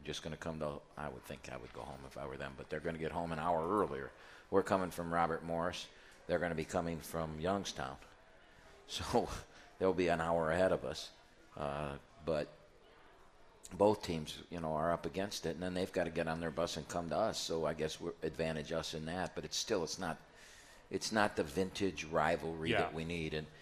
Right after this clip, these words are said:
Speaker 1: and then the other thing is we have filled place. I mean, you know, I, I've, I've been really disappointed. I've, I've voiced that, um, that,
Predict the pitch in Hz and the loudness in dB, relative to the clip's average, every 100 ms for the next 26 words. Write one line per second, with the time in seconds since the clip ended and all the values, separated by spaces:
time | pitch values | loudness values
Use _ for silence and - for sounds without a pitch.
0 | - - - 98 113 110 127 139 117 110 | -20 -20 -4 4 6 8 8 8 4 4
1 | 110 98 101 139 139 113 113 - 80 76 | 2 2 2 2 4 4 4 4 2 2
2 | - 85 85 82 87 90 87 87 98 92 | 0 -2 -4 -6 -6 -4 0 0 0 2
3 | 95 - - 90 95 101 90 98 95 90 | 0 -2 -2 -2 0 -2 0 0 2 0
4 | 87 - - 95 98 95 85 73 - 80 | -2 -6 -4 -2 0 2 2 0 -4 -8
5 | - 85 87 - - - - - - - | -2 0 0 -2 -8 -18 -20 -20 -20 0
6 | 87 90 - - - - - - 82 80 | 2 2 0 -10 -20 -20 -12 -2 0 0
7 | 80 78 73 - 78 80 78 | 0 -4 -10 -6 0 2 0